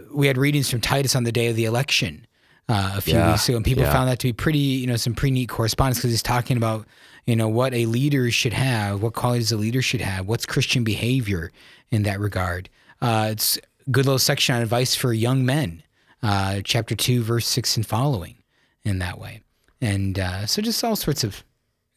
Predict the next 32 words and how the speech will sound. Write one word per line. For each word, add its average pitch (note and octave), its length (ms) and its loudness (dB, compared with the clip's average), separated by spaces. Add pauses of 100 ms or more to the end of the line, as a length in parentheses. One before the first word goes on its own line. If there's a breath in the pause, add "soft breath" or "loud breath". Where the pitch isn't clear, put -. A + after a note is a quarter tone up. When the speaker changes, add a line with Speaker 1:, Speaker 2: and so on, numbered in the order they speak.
Speaker 1:
good A2+ 180 2
nuggets. F2 500 -4
Speaker 2:
I, D#3+ 40 8 (100)
I D#3 60 4
also G3+ 260 4
find C3+ 320 2
it, G#2 100 -6
I, A2+ 160 0
I G#2+ 60 -2
think - 300 -6
part A2+ 200 2
of G#2+ 80 0
the F#2 80 0
reason F2+ 340 0
why, E2 600 -2
uh, D#2+ 140 -6
the D#2 100 -6
church - 340 -4
puts - 280 -2
it, - 200 -4 (480 soft breath)
uh, D#2+ 320 2
when E2 520 0
she F2 260 0
does E2 440 0
in E2 100 -4
daily D#2+ 340 0
mass D#2+ 340 0
readings D#2 340 -2
is D#2 60 -4
because E2 240 0
it's - 60 -12
coming, F#2 340 0